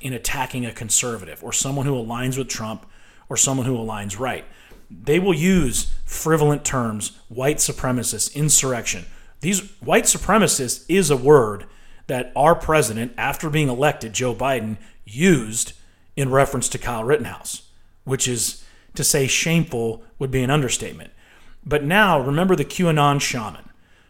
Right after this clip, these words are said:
right? The guy in the Davy Crockett looking gear, tattoos, just a, just an odd dude with his megaphone pretty peacefully walking around the Capitol building and getting a lot of laughs.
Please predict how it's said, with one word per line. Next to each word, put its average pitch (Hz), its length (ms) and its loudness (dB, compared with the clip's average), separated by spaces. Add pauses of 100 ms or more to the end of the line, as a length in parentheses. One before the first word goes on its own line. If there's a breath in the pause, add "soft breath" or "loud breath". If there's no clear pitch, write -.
(140 soft breath)
right? 131 280 -2
The - 80 -8
guy 139 280 4
in 135 220 2
the 101 340 -4 (160)
Davy 151 320 2
Crockett 139 520 2
looking 131 340 -2
gear, 127 520 0 (380 loud breath)
tattoos, 135 920 0 (920 soft breath)
just 185 240 0
a, 147 220 0
just 190 220 0
an 202 160 2
odd 143 320 4
dude 117 440 0 (320 soft breath)
with 147 160 0
his 139 160 2
megaphone 139 800 2 (920)
pretty 208 220 4
peacefully 131 680 0
walking 139 460 2
around 156 320 4
the 151 80 -2
Capitol 127 400 -2
building 117 360 -2
and 127 120 -2
getting 131 200 -2
a 127 60 -2
lot 113 240 -4
of 113 80 -8
laughs. 131 560 -6